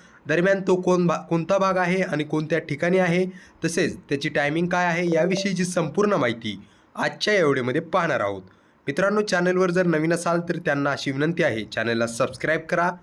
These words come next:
खाली दिलेल्या घंटीला क्लिक करून येणाऱ्या नवनवीन अपडेट लवकरात लवकर पहा. तसेच आज सायंकाळी चार वाजता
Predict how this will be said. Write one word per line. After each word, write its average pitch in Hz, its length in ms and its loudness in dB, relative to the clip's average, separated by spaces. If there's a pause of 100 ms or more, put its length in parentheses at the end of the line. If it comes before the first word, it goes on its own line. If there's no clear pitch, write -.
(140)
खाली 170 220 2
दिलेल्या 196 340 2
घंटीला 170 360 0
क्लिक 165 280 -2
करून 117 340 0
येणाऱ्या 147 380 2
नवनवीन 151 460 2
अपडेट 131 360 -2 (300)
लवकरात 139 480 0
लवकर 131 260 -2
पहा. 98 300 -2 (640)
तसेच 196 360 -2 (460)
आज 175 200 -4
सायंकाळी 185 420 0
चार 180 300 -2
वाजता 185 460 0